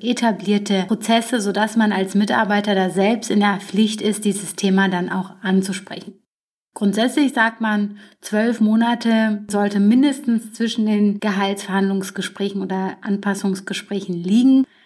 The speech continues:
Wenn es allerdings Anlass gibt, beispielsweise durch einen internen Jobwechsel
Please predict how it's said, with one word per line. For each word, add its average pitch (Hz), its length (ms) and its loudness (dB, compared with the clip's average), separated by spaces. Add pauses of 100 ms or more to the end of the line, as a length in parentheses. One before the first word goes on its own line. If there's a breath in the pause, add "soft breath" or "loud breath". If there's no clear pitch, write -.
(240 soft breath)
Wenn 208 140 6
es 220 140 4
allerdings 190 560 0
Anlass 254 500 4
gibt, 226 240 0
beispielsweise 190 720 -2
durch 190 220 -6
einen 180 160 -4
internen 180 760 -4
Jobwechsel 254 760 0